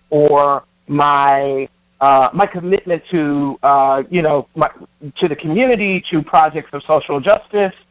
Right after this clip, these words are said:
uh, who would sort of see me as a, um, as a enemy of those projects. And it, and I think that it's, it's important for me that I,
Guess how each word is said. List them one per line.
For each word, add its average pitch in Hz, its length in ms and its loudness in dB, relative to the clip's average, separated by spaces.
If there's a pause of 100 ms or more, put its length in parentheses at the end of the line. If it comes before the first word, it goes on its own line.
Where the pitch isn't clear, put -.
(500)
uh, 143 640 4 (300)
who 196 280 -2
would 165 320 -4
sort 165 200 -2
of 147 80 -2 (160)
see 208 160 0
me 170 420 0
as 147 540 6 (180)
a, 135 640 0 (520)
um, 135 640 2 (1300)
as 151 360 6 (200)
a 139 640 -2 (380)
enemy 190 720 -2
of 156 180 0
those 143 320 -2
projects. 147 760 -2
And 226 160 -2
it, 214 160 -2
and 196 140 2
I 185 120 4
think 240 320 -2
that 202 200 -2
it's, 175 200 -6 (120)
it's 170 180 -4
important 196 580 -2
for 175 140 -2
me 165 300 -2
that 151 160 -2
I, 151 120 2